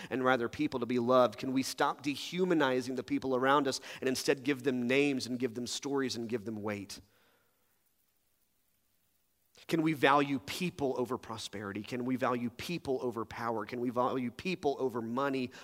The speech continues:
over corner offices, over whatever it is that we think is more important? Can we do the hard work today of an ancestor so that the generations to come after can reap those rewards and we may never get anything back in the process?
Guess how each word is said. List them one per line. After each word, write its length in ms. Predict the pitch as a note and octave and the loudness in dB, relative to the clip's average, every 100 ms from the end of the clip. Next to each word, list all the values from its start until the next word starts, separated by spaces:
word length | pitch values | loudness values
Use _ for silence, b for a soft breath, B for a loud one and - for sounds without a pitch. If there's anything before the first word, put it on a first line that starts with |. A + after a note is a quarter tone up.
| B | B
over 240 | A#2+ A2+ | -4 -4
corner 340 | - C3 B2 | -4 -2 -2
offices, 600 | B2 C3 C3 C#3 - B2+ - B | 0 0 0 -4 -4 -4 -8 B
over 260 | - C3 A#2+ | -2 0 0
whatever 520 | A2+ B2 - D#3+ D#3+ | 0 0 4 4 4
it 80 | D#3 | 4
is 140 | D#3 | 4
that 100 | C3 | 0
we 80 | B2+ | -6
think 240 | A#2 C#3+ C3 | -4 -4 -4
is 140 | A#2+ | -4
more 180 | A#2+ A#2+ | -2 -4
important? 500 | A2 - G#2 - - _ _ _ _ _ _ _ _ _ _ _ _ _ _ _ _ _ _ _ _ - | -4 -8 -12 -14 -20 _ _ _ _ _ _ _ _ _ _ _ _ _ _ _ _ _ _ _ _ -8
Can 240 | C#3 B2+ | -4 -2
we 200 | D3+ F#3+ | 2 2
do 140 | E3 | 4
the 120 | D#3 C3 | 2 2
hard 420 | - E3+ E3+ D3+ | 2 6 6 6
work 200 | D#3 D#3 | 0 0
today 280 | D3+ C3+ C#3+ | 0 4 4
of 120 | B2 | 4
an 80 | B2 | 0
ancestor 640 | C3+ C#3 - B2 - A#2 | 0 -2 -2 -2 -4 -8
so 160 | - | -4
that 100 | B2 | -4
the 100 | G#2+ | -4
generations 840 | A2+ A#2+ D3 D3+ C#3 C#3 C3+ C3 A#2+ | -2 4 6 8 6 2 0 -4 -6
to 100 | - | -8
come 200 | - B2 | -6 -4
after 360 | A#2 A#2 - A2 | -2 -4 -6 -10
can 240 | A2 A2 | -8 -8
reap 260 | G#2+ A#2 G#2 | -6 -8 -6
those 220 | G#2 G2 | -10 -8
rewards 520 | G#2 F#2+ G#2 G2+ G2 B B | -10 -10 -12 -12 -12 B B
and 120 | - | -8
we 120 | A2+ B2+ | -4 -2
may 140 | A2 | -4
never 340 | G#2 G2+ A2+ | -4 -8 -8
get 200 | A#2 A2 | -10 -10
anything 320 | G2+ G#2+ G2+ G2+ | -12 -12 -12 -14
back 260 | F#2 F#2 | -14 -14
in 60 | D#2+ | -16
the 60 | |
process? 640 | F2 - - - - - | -16 -20 -18 -20 -18 -20